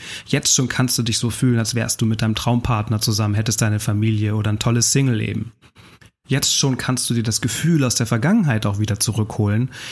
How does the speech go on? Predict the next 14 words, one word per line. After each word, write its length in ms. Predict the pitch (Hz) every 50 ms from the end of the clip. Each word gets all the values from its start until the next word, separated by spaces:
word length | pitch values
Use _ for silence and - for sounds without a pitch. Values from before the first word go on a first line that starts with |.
| - - - -
in 200 | 180 190 196 165
die 160 | 156 143 120
Gegenwart, 640 | - 175 202 190 156 113 98 104 101 98 98 - 113
damit 320 | 107 110 127 156 - -
du 60 | 123
dich 260 | 104 110 101 - -
jetzt 260 | 120 113 - - - -
so 140 | 120 113
fühlst, 600 | 107 - - - - 131 120 110 - - - -
wie 100 | - 127
du 100 | 117 110
dich 180 | 104 104 98 -
fühlen 320 | - - 131 127 117 104
möchtest. 600 | 95 101 - - - - - - - - - -